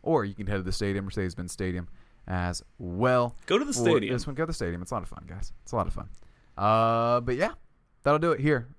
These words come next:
Speaker 1: on the H-Dad. Follow us at Five Stripe Final on Twitter.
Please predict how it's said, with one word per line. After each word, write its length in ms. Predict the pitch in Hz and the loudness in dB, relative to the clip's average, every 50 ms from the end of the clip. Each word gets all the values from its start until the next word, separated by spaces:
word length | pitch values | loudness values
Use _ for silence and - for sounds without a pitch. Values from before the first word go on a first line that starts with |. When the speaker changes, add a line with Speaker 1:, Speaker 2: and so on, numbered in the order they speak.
| - | -2
Speaker 1:
on 300 | - 143 143 139 139 - - - | 0 2 4 4 2 0 -2 -6
the 140 | 120 123 131 | -2 0 0
H-Dad. 460 | 135 139 - - 151 143 139 135 131 | 0 0 -2 0 0 2 2 2 2
Follow 340 | - 143 135 135 131 131 127 | 0 0 0 0 2 0 0
us 140 | 127 - - | 0 -2 -4
at 240 | - 139 147 135 - - | -2 0 0 0 0 0
Five 200 | 143 135 127 - | 0 0 2 2
Stripe 200 | - 123 107 - | 0 -2 -2 0
Final 300 | - 127 123 120 113 - | 0 0 2 0 0 -2
on 380 | - 110 110 110 110 107 101 - _ _ - | -2 -2 0 0 -2 -2 -4 -10 _ _ -4
Twitter. 460 | - - 139 135 131 135 131 127 127 | -2 2 4 4 4 4 2 0 -2